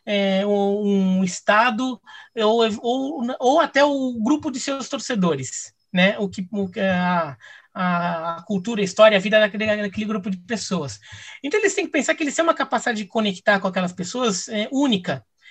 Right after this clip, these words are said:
Então, acho que eles tinham que lembrar um pouco desse papel comunitário que eles têm.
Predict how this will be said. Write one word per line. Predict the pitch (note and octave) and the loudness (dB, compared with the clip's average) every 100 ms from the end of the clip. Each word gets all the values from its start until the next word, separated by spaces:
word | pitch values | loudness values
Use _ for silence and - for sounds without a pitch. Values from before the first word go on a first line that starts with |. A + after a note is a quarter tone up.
| - _ | -20 _
Então, | B3 D4 | -2 0
acho | C#4+ | 2
que | D#4 | 0
eles | D#4+ - | 0 -2
tinham | - F4+ E4 | -4 -2 -4
que | D4 | -2
lembrar | C4 A3+ B3+ B3+ | -2 0 -2 -2
um | |
pouco | G#3+ B3 B3 | -2 -4 -4
desse | A#3 A3+ | -6 -2
papel | A#3 A3 A#3+ A#3 | -2 -2 -4 -4
comunitário | C4 B3+ C#4 G#3+ A3 G#3+ G3 - | -4 -4 -4 0 4 6 4 0
que | F3+ | -10
eles | E3 - | -10 -8
têm. | E3+ C3 | -6 -6